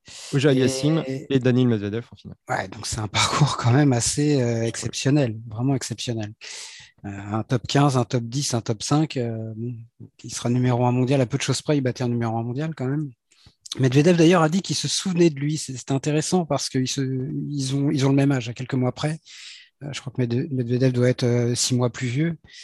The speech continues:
Speaker 2: Donc, euh, le discours de Dani Medvedev, qui était très, très sympa, comme d'habitude avec lui à la fin du, de la finale, où il disait : « Je me souviens de toi en junior. Et, euh, en gros, je suis content de te retrouver. » Et, et c'était pas, euh, « Qu'est-ce que, <laughs> qu'est-ce que t'as fait pendant tout ce temps ? » Mais il y avait un petit peu de ça.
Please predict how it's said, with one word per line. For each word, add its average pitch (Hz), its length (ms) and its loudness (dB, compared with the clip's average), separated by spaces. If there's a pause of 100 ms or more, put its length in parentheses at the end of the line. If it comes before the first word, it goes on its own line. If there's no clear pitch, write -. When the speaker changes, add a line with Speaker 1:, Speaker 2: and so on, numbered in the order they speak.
(440)
Speaker 2:
Donc, 139 320 2
euh, 139 220 6
le 175 720 -4
discours 147 400 0
de 147 80 2
Dani 131 240 6
Medvedev, 131 480 4
qui - 60 -6
était 117 140 -8
très, - 220 -4
très - 160 -4
sympa, 135 360 2
comme 120 220 -2
d'habitude 123 400 0
avec 117 280 2
lui 139 240 0
à 117 100 0
la 113 100 -2
fin 135 280 0
du, 120 240 -2
de 113 80 -6
la 120 80 0
finale, 139 440 0
où 123 100 0
il 120 120 -4
disait : « 127 160 0
Je 135 140 2
me 135 80 6
souviens 160 560 2
de 151 100 4
toi 165 240 0
en 151 80 4
junior. 143 600 2 (760)
Et, 131 280 -2
euh, 120 260 0
en 120 100 -2
gros, 135 180 -2
je - 60 -2
suis - 80 -4
content 131 260 0
de 151 60 -2
te - 80 -2
retrouver. » 139 420 0 (680)
Et, - 20 -12
et 135 40 -10
c'était 131 300 -2
pas, 139 520 4
euh, « - 60 -4
Qu'est-ce - 200 -8
que, 135 80 0
<laughs> 113 240 0
qu'est-ce - 160 -8
que - 80 0
t'as 123 120 2
fait 185 200 2
pendant 160 200 2
tout 170 120 -4
ce - 80 -4
temps ? » 208 160 4
Mais 170 100 4
il 156 40 4
y - 20 4
avait 151 100 2
un 151 100 2
petit - 140 -10
peu 147 140 -6
de 139 60 -10
ça. 190 260 -2